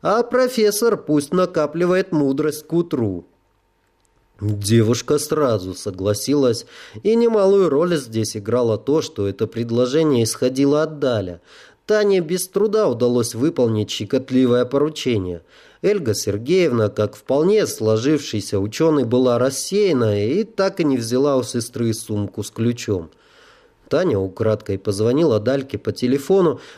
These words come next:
и назначила ему свидание под часами. Она пришла точно в условленное место, и они сразу же направились к корпусу научного центра.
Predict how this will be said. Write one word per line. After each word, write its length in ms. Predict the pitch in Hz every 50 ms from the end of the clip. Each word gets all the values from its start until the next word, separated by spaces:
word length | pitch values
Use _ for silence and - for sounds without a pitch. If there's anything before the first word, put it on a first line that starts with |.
| - _ _
и 120 | 156 202 240
назначила 640 | 233 214 180 143 135 151 156 165 - - 139 120
ему 300 | 117 110 110 110 110 110
свидание 640 | - - 110 113 113 113 110 107 104 107 110 113 113
под 260 | 113 - 113 110 -
часами. 680 | - - - 131 131 - - 113 101 92 85 87 82 82 - _ _ _ _
Она 320 | 123 135 180 208 214 202
пришла 440 | 202 208 214 220 214 - 208 214 226
точно 840 | 220 226 - 156 151 139 120 113 - - - 107 104 101 98 98 95
в 120 | 95 107
условленное 800 | 139 180 - - - 135 139 131 113 113 104 101 104 104 101 95
место, 540 | 101 117 139 165 170 170 - - 117 101 - - - - - - - - -
и 120 | 135 139 135
они 420 | 139 143 143 147 156 165 170 147
сразу 500 | - - - 156 135 139 156 156 147 143
же 160 | 120 113 117
направились 640 | 113 117 117 - 117 139 139 143 135 117 113 104 -
к 80 | - _
корпусу 500 | - 143 147 143 147 - 120 - - 113
научного 600 | 110 117 117 117 113 113 - - 120 117 120 120
центра. 540 | 120 - 117 107 98 92 87 - - 85